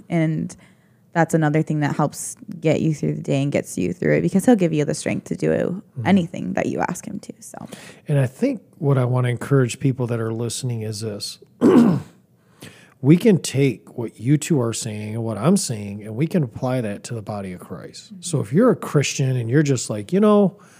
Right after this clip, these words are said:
Speaker 2: all the stuff that's going on, I just feel like I'm just getting bombarded. I just feel like people aren't listening to me." But really, attitude has a lot to do with this.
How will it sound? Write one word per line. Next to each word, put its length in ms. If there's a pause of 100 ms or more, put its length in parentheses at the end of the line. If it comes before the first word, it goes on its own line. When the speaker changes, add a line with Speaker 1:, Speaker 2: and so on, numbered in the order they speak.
(480)
Speaker 2:
all 260
the 120
stuff 320
that's 200
going 380
on, 240
I 140
just 240
feel 120
like 220
I'm 140
just 180
getting 240
bombarded. 640
I 120
just 200
feel 140
like 160
people 300
aren't 180
listening 400
to 100
me." 160
But 160
really, 400
attitude 680
has 200
a 80
lot 440
to 100
do 200
with 220
this. 400